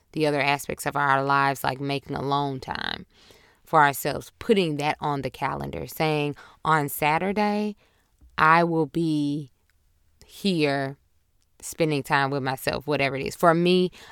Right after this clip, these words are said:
I can say on Saturdays, I enjoy getting out of the house 'cause I work from home. I enjoy getting out of the house, going to a coffee shop, reading a book, um, or going somewhere, just being outside. I like things like that just as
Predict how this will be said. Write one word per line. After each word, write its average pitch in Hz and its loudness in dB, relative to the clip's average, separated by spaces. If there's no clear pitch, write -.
I 160 6
can 165 0
say 147 0
on 147 2
Saturdays, 170 2
I 147 6
enjoy 147 0
getting 151 0
out 156 2
of 165 0
the 185 0
house 143 0
'cause 143 -2
I 135 4
work 143 0
from 160 -4
home. 139 -2
I 143 2
enjoy 143 -4
getting 147 -4
out 151 0
of 147 -4
the 151 -8
house, 147 0
going 151 -2
to 175 -6
a 165 -4
coffee - 0
shop, 139 0
reading 147 -2
a 160 -2
book, 147 -2
um, 143 0
or 147 4
going 156 2
somewhere, 147 -2
just 143 -6
being 147 -4
outside. 139 -2
I 160 0
like 156 -2
things 151 -4
like 143 -4
that 139 -4
just 143 -4
as 135 -6